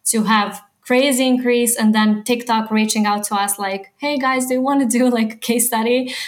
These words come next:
success story?" And, uh, I think I was talking to you, like, uh, these days about it, but, uh,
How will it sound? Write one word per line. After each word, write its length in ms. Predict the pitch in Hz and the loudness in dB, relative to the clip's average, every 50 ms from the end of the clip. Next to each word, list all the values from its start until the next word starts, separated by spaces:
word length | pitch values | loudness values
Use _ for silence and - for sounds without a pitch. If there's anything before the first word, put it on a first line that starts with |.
| - | -6
success 480 | - - 214 214 - 240 240 240 240 - | -4 -4 -2 -2 0 0 0 0 0 -2
story?" 440 | - 247 247 254 262 277 285 277 - - - - - - - _ _ | -2 0 0 0 0 -2 -4 -6 -12 -16 -16 -16 -18 -20 -20 _ _
And, 500 | - 226 220 220 220 220 226 226 226 214 | -2 0 2 2 2 2 2 2 2 2
uh, 400 | 220 220 214 214 214 220 220 220 220 220 - - _ _ _ _ _ _ _ _ - | 2 2 2 2 2 2 2 2 0 -2 -4 -14 _ _ _ _ _ _ _ _ -4
I 180 | 214 214 214 | 0 0 0
think 260 | 214 208 254 269 269 262 | 0 0 -2 -2 0 0
I 40 | |
was 220 | 240 226 226 220 - | 0 0 0 -2 0
talking 400 | 240 226 220 220 220 226 220 214 214 | 0 0 0 0 0 0 0 0 2
to 80 | 220 | 0
you, 180 | 220 214 214 202 | 0 0 0 0
like, 320 | 202 196 196 190 190 - | -2 -4 -6 -6 -6 -6
uh, 100 | 202 196 | -6 -6
these 260 | 190 190 214 214 208 | -4 0 0 0 2
days 240 | 202 208 208 220 220 | 2 0 0 0 0
about 300 | 208 208 202 202 202 202 202 | 0 -2 -4 -4 -4 -4 -4
it, 200 | 202 196 196 196 | -4 -6 -6 -6
but, 180 | 202 202 202 | -6 -6 -4
uh, 300 | 202 202 202 202 202 214 | -4 -4 -4 -6 -8 -10